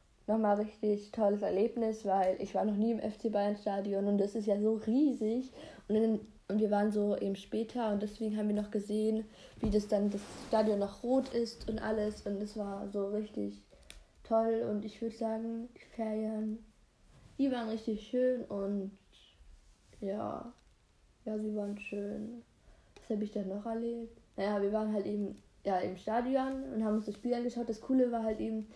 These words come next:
wir saßen cool, oh, warum sag ich die ganze Zeit cool? Das regt, regt mich auf. Okay, wir saßen halt eben weiter oben und da hatte man eine super Sicht halt eben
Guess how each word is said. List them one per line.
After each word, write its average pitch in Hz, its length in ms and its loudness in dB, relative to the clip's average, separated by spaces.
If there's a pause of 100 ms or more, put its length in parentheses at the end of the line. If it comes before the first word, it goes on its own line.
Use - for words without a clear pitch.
(240)
wir 214 120 4
saßen 220 460 2 (100)
cool, 240 180 0 (360)
oh, 196 40 -4 (200)
warum 202 160 -2
sag 233 80 0
ich 302 120 2
die - 60 -12
ganze 277 240 4
Zeit 302 160 4 (140)
cool? 277 180 6
Das 233 160 0
regt, 254 280 -2
regt 269 220 0
mich 240 200 -2
auf. 202 340 0 (600)
Okay, 220 220 4 (380)
wir 220 120 8
saßen 247 300 4
halt 233 180 6
eben 226 340 0 (240)
weiter 220 380 6
oben 277 640 2
und 226 100 2
da 220 160 8
hatte 226 200 0
man 214 140 4
eine 208 120 2
super 220 320 -4
Sicht 247 340 -4
halt 262 160 -2
eben 269 460 0